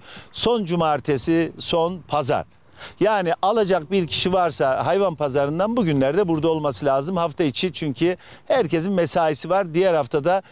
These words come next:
Kurban Bayramı'nın ilk günü. Maalesef üzülerek söylüyorum, pazar yerinde geçen yıl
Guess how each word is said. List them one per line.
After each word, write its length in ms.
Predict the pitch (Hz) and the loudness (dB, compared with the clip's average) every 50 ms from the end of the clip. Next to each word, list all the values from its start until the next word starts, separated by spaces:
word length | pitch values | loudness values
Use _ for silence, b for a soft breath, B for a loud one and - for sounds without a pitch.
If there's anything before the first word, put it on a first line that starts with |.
| b b b | b b b
Kurban 340 | - 175 170 160 165 156 143 | -4 -2 0 0 0 0 0
Bayramı'nın 560 | 127 123 120 117 127 131 156 175 185 175 165 - | 0 0 2 2 0 0 0 0 0 -2 -4 -2
ilk 280 | - 170 156 127 - | 0 0 0 -2 -2
günü. 200 | - 107 90 82 - - - - - B B B B B B B B B B B B B | -4 -4 -4 -4 -8 -14 -20 -20 -20 B B B B B B B B B B B B B
Maalesef 560 | - 156 196 214 202 190 165 127 - 175 180 165 - - _ _ - | -2 0 0 2 2 0 0 0 0 0 -2 -2 -6 -14 _ _ -4
üzülerek 480 | 151 143 165 190 196 180 175 160 131 | -2 0 2 2 4 4 2 0 -2
söylüyorum, 520 | - - 165 156 147 143 143 143 156 170 - - _ - b b b b b b - | -2 0 0 2 2 4 2 2 0 -2 -6 -12 _ -20 b b b b b b -6
pazar 360 | - 143 156 151 208 226 233 | -2 -2 0 2 2 0 2
yerinde 340 | 208 185 170 151 160 156 156 | 2 0 0 0 0 0 -2
geçen 340 | 147 139 151 143 - - 196 | 0 0 -2 0 0 0 0
yıl 260 | 185 160 143 131 135 | 2 2 0 0 -2